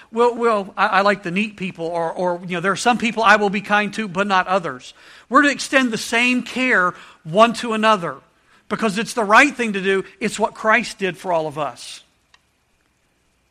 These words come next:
That's where we need to be, thinking like he did. So we're to be working together, same mind, unified, going the same way, extending the same care to everybody so that any part of the body that needs help gets that care,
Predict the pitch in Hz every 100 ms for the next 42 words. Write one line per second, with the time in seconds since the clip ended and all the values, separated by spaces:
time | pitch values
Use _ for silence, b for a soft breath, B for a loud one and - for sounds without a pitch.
0 | - 185 226 - 240 220 214 214 202 196
1 | 170 208 160 B B _ - 233 233 240
2 | 226 196 233 214 180 220 202 269 214 202
3 | 208 254 269 247 240 214 220 220 208 B
4 | B - - 220 247 254 247 220 185 226
5 | 240 - _ _ _ _ _ _ - 160
6 | 247 262 - 214 208 165 196 226 233 -
7 | 240 226 220 220 214 180 175 B B 202
8 | - - 240 240 214 - - 226 240 226
9 | 247 240 220 220 233 247 196 202 185 B
10 | B - 220 208 208 277 320 311 269 247
11 | 214 202 196 196 190 175 196 185 160 214
12 | 170 - B B 175 160 214 220 - -
13 | 175 185 175 - 170 151 143